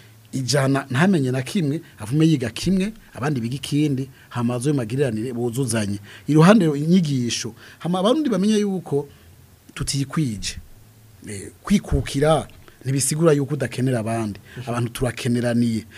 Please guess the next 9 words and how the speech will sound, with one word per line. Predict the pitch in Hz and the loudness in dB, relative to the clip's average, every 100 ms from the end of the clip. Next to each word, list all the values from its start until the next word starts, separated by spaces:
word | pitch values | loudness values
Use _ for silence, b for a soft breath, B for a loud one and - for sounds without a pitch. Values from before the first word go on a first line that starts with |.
| B | B
Mugabo | 127 170 185 | 0 2 4
muri | 214 | 4
uko | 156 | 2
gukeneranira | 131 139 131 123 127 127 - | 0 -2 -2 -2 -4 -8 -16
twubahane. | - 120 120 135 113 107 107 107 - _ | -6 -2 0 0 -2 -2 -2 -4 -10 _
Tumenye | - 135 151 | -6 -4 -2
ko | 165 | -4
twubahana, | - 110 110 156 156 143 160 160 B - | -6 -8 -4 -2 0 0 -2 -4 B -20
tukuzuzanya. | - 165 135 113 117 110 117 | -6 -2 -2 -2 -4 -2 -4